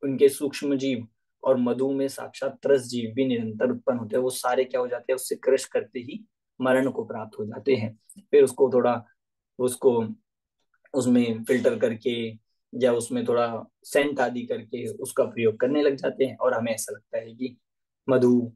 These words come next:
बहुत शुद्ध है, बहुत साफ है, पर ये महान हिंसा से उत्पन्न होता है। समझ में आया? आप देखना, इसलिए यहाँ पर कह रहे हैं कि ऐसा करना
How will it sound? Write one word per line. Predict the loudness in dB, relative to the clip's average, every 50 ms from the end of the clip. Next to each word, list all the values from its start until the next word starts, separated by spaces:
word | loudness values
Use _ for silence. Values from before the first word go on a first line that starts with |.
| _ _ _
बहुत | -2 2 2 2 2 2 -4 -14
शुद्ध | -14 -12 -8 0 2 2 2 4 4
है, | 4 4 2 0 0
बहुत | -2 -2 -4 -4 -4 -6
साफ | -6 -6 -6 -6 -4 -4
है, | -4 -6 -6 _ _ _ _ _ _ _ _ 4
पर | 4 4 6
ये | 4 2 2
महान | 2 2 0 -2 -2 -2 -2
हिंसा | -2 -4 -4 -6 -6 -8 -6
से | 0 2
उत्पन्न | 2 2 2 -2 -6 -6 -6 -6
होता | -10 -14 -18 _ _ _ _ _ _ -20
है। | -20 -20 -20 _ _ _ _ _ _ _ _ _ _ _ _ _ _ _ _ _ _ _ _ _ _ _ _ _ _ _ _ _ _ _ _ _ _ _ _ _ _ _ _ _ _ _
समझ | -2 2 2 2
में | 4 2
आया? | 2 0 0 -2 -6 _ _ _ _ _
आप | -2 -2 4
देखना, | 6 6 6 6 4 -2 -10 -10 -12 _ _ _ _ _
इसलिए | -10 -10 -6 -4 -2 -2
यहाँ | -2 0 0
पर | 0 -2
कह | 0 -4 -6
रहे | -4 -4
हैं | -6 -6 -8 -12 -14 _ _ _ _ _ 2
कि | 4 4
ऐसा | 4 4 2 0
करना | 0 0 -4 -4 -4 -6 -8